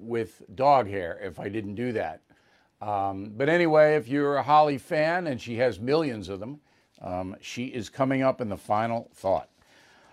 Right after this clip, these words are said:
Our lead story today is a s-, a situation that didn't get a lot of attention, but it's very important.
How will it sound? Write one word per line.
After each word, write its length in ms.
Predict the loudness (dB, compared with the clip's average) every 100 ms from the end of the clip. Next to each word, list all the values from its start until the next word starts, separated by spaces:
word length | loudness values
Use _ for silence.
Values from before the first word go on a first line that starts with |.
| _
Our 340 | 10 12 12 10
lead 480 | 4 4 6 4 0 -4
story 680 | -6 2 6 8 8 4 0
today 840 | -4 2 8 8 6 0 -8 -10 -8
is 640 | 0 4 4 4 0 -6 -16 _ _ _ -10
a 40 |
s-, 180 | -10 -10 -18 _ _ _ _ _ -16
a 60 | -14
situation 520 | -12 -4 2 4 4 2
that 160 | 4
didn't 180 | 4 4
get 140 | 2
a 40 | 2
lot 300 | 2 4 4
of 100 | 2
attention, 600 | -6 -8 -8 -8 -12 -14 _ _ _ _
but 160 | 2 2
it's 140 | 2
very 320 | 6 8 8
important. 640 | 4 -2 -6 -8 -12 _